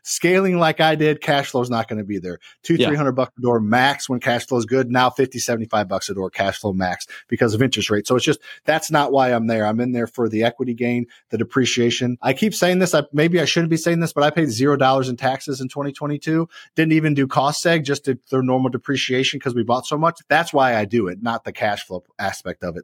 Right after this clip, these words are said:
Speaker 1: I still haven't never taken a dime of cash flow from my rental portfolio. We make, like, probably fifty to sixty grand a month net, net, net after everything from our rentals, which is cool,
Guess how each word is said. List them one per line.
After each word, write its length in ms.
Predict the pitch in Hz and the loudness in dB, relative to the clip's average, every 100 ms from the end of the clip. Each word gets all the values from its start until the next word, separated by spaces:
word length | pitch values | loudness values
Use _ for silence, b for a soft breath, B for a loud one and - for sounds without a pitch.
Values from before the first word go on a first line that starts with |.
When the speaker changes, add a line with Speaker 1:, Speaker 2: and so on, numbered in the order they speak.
| - | -2
Speaker 1:
I 100 | 131 | -2
still 260 | - 170 | 2 2
haven't 320 | 156 147 143 135 | 2 2 2 2
never 240 | 143 143 | 2 2
taken 260 | 156 135 127 | 0 0 -2
a 80 | |
dime 260 | 110 117 120 | 0 0 0
of 120 | 107 | -4
cash 300 | - 104 104 | -4 -4 -4
flow 80 | 110 | -10
from 120 | 110 | -10
my 80 | 101 | -10
rental 260 | 101 101 90 | -8 -10 -12
portfolio. 720 | - 87 - 92 90 90 92 | -12 -14 -8 -4 -2 -2 0
We 100 | 139 | 0
make, 260 | 139 143 143 | 2 2 4
like, 220 | 135 117 | 2 2
probably 260 | 151 139 123 | 0 0 0
fifty 380 | - 139 160 | -2 -2 0
to 80 | 139 | -2
sixty 680 | 123 - 127 131 - 127 143 | -2 0 -2 -2 -4 -4 -2
grand 260 | 123 127 123 | 0 0 0
a 40 | |
month 340 | 104 120 127 113 | 0 0 0 0
net, 240 | 123 113 | 0 2
net, 200 | 131 135 | 0 2
net 140 | 120 | 2
after 240 | 123 120 117 | 2 2 0
everything 460 | 117 139 - 156 | 0 0 -2 -2
from 200 | 156 139 | 0 0
our 80 | 135 | 2
rentals, 400 | 123 127 165 175 - B | 2 2 0 -2 -8 B
which 160 | - 135 | -4 0
is 140 | 139 | 0
cool, 420 | - 170 190 226 | 0 0 2 0